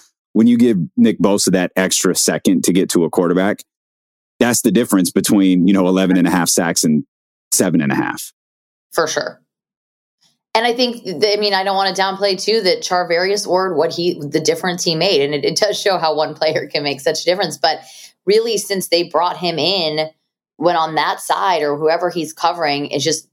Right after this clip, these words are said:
Speaker 2: not, not an option. And it's funny, when I was, I, when you watch, like, they just avoid him like the plague. And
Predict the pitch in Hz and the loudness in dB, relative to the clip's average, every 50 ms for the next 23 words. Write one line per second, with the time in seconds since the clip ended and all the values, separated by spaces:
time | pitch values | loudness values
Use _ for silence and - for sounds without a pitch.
0 | _ _ - 151 147 156 156 156 156 156 143 - - _ _ _ _ _ _ _ | _ _ -4 0 0 2 2 0 0 -2 -4 -4 -8 _ _ _ _ _ _ _
1 | _ _ _ _ _ _ - - 151 165 160 156 160 156 143 143 160 180 180 - | _ _ _ _ _ _ -10 -4 -2 0 0 0 0 0 0 0 0 -2 -2 -2
2 | - 160 143 147 160 165 - - - - 196 196 190 185 170 160 156 156 - 127 | -2 -2 0 0 -2 -4 -4 -6 -4 -4 -2 0 0 0 0 -2 -2 -2 -2 -2
3 | 170 165 165 - - 180 175 170 165 156 147 151 170 190 180 165 170 165 - - | -2 -4 -4 -4 -4 -2 -2 -2 -2 0 0 0 2 2 0 0 -2 -4 -6 -8
4 | - - - - _ _ _ _ _ _ _ - 170 180 170 135 185 185 180 180 | -8 -10 -10 -12 _ _ _ _ _ _ _ -2 -2 -2 0 0 0 0 2 0
5 | 202 202 - - 190 151 156 170 185 190 190 190 175 165 160 156 156 - - - | -2 -2 0 -2 -2 0 0 0 0 0 -2 -4 -2 -2 -2 -4 -4 -4 -2 -2
6 | 190 208 175 - - 165 - _ _ _ _ _ _ _ _ _ _ _ _ _ | 0 0 0 -2 -4 -8 -12 _ _ _ _ _ _ _ _ _ _ _ _ _
7 | _ _ _ - 180 175 170 170 160 165 160 160 151 151 | _ _ _ -2 0 0 0 0 -2 -2 -4 -6 -8 -10